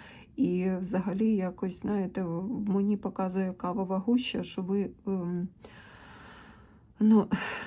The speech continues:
дивіться як. Е, тут показано, що ви через деякий час відвертаєтесь від людини, але ж ви вже почули це, і ви можете трошки прискорити цей період.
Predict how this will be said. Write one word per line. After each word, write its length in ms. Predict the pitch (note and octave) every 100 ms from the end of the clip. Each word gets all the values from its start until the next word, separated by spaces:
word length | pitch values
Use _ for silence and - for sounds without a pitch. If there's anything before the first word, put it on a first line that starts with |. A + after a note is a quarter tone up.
| -
дивіться 460 | F#3+ G#3+ F#3+ - F3+
як. 380 | C4+ C4 B3+
Е, 500 | A#3+ G3 F3+ F#3 F#3 F3+
тут 260 | B3+ G4 -
показано, 600 | G#3+ F#3+ F3+ F#3+ E3 F3+
що 180 | - G3
ви 180 | A#3
через 420 | A#3+ - G3+ F#3+ F#3+
деякий 560 | G#3+ F#3+ F3+ - G#3+
час 400 | F3 - C4 D4
відвертаєтесь 1000 | A3+ G3+ F#3 G#3 - F3+ E3+ B3+ - -
від 220 | F#3 E3+ F3+
людини, 500 | E3+ E3+ E3+ A3+ -
але 320 | F#3+ G#3 G#3+
ж 120 | G#3+
ви 160 | F#3+ G3+
вже 420 | F3+ G3 G3+ G#3 A#3
почули 540 | - G3 - C4 A#3 E3
це, 280 | - F3+ F3+ A3 -
і 80 |
ви 120 | F#3+ G3
можете 380 | G3+ F3+ -
трошки 420 | F3+ - F#3+ - -
прискорити 840 | - E3+ - E3+ E3+ E3+ - E3
цей 280 | - - -
період. 460 | - E3+ E3 E3+